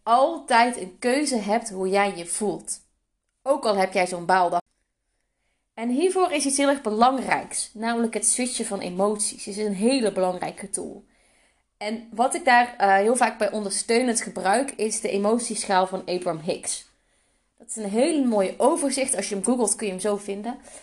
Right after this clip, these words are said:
Maar Abraham Hicks is een onderzoeker en die heeft, eh, alle mogelijke emoties die wij maar kunnen bedenken,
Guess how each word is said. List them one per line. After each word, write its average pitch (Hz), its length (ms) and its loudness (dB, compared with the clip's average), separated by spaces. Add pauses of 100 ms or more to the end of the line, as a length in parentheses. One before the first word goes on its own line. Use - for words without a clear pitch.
(240)
Maar 208 360 0
Abraham 285 300 2
Hicks 233 480 0
is 220 140 -6
een - 120 -4
onderzoeker 302 680 -4 (360)
en 226 200 -6
die 277 220 2
heeft, 247 480 0
eh, 196 360 -2
alle 277 380 4
mogelijke 277 440 2
emoties 226 540 0
die 220 120 -4
wij 220 160 2
maar 208 200 -2
kunnen 202 240 -6
bedenken, 240 480 -6